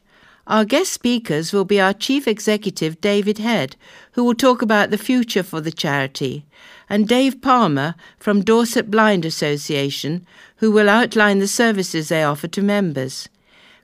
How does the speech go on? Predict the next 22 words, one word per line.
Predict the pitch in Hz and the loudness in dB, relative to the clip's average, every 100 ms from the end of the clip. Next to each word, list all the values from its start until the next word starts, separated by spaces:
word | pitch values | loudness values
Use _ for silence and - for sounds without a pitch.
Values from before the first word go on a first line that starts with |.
| - | -2
Please | 285 339 - | 2 2 2
come | 269 247 | 0 2
along | 233 208 170 160 - | 4 2 2 -2 0
armed | 208 208 196 | 2 2 0
with | 196 - | -6 -2
questions | 254 233 - 143 156 - | -4 -2 -4 -6 -6 -4
for | 185 | -2
them | 175 185 180 | 0 -2 0
both. | 202 151 135 - - _ _ _ _ _ _ _ _ _ _ - | 0 0 -4 -12 -20 _ _ _ _ _ _ _ _ _ _ 0
Going | 269 392 381 | 2 4 2
forward, | 254 233 165 170 | 2 2 2 0
we | 190 214 | 0 2
have | 214 | 2
a | 214 | 4
number | 220 277 254 180 | 4 4 4 0
of | - | -2
collections | 170 151 - - 165 175 | -2 -2 -4 -6 -4 0
lined | 156 156 156 | 2 2 0
up | 165 180 | -2 -2
during | 196 185 | -2 0
the | 196 | -2
summer. | 196 226 202 139 135 | -2 -2 0 -2 -6